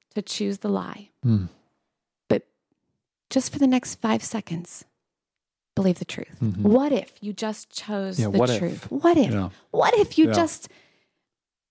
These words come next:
Speaker 1: you have two options. Which one do you
Speaker 2: Mm-hmm.
Speaker 1: wanna believe for the next five seconds?
Speaker 2: But Jen, the feeling of the lie is way more powerful than the feeling of this truth that I'm struggling to believe.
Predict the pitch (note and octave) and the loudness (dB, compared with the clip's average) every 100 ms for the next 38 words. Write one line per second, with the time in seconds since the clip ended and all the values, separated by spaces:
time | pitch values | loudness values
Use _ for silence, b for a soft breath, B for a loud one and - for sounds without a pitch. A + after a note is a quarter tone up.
0 | - C4 E4+ E4+ F#4+ F#4 G4 - - E3+ | 2 4 4 2 2 4 2 -2 -4 -4
1 | - - B2+ - E4 D4+ D4 C#4+ B3+ B3 | -4 0 2 4 4 6 6 4 4 2
2 | A#3 A3 G3+ F#3+ - - F3 - - - | 0 0 -2 -2 -4 -8 -10 -10 -16 -16
3 | - - D3+ - E3 F3+ D#3+ b b b | -8 -2 0 4 6 6 4 b b b
4 | b b C3 C#3+ - - - F#3 G3+ F3 | b b 0 0 0 -6 4 6 8 6
5 | A#2 A2 B2 B2+ B2+ - C3 A#2 B2 A2+ | 4 2 2 0 -2 0 0 2 2 4
6 | C3 C#3+ C3 A2+ A2+ A2+ - _ _ _ | 2 4 2 2 0 -2 -6 _ _ _
7 | _ _ _ C#3 C#3 B2 - _ _ _ | _ _ _ 4 4 2 -4 _ _ _
8 | _ _ - B2+ C#3 D#3+ E3 D#3+ D3+ D3+ | _ _ -4 2 4 6 6 4 2 2
9 | D3+ D#3 - C3 B2 B2+ B2+ C3 - - | 2 2 2 0 2 2 4 2 0 -2
10 | C#3 D3+ D3+ C3 A#2+ A#2+ A2+ A#2+ - - | 4 4 4 2 2 0 0 0 0 -4
11 | - D#3 D#3 - B2+ A#2 A2 A2 - - | 2 4 4 2 0 2 0 0 -2 0
12 | A#2+ A#2 A#2 A2 G#2+ A#2 B2 C#3 - - | 0 0 -2 -2 -4 0 2 2 0 -8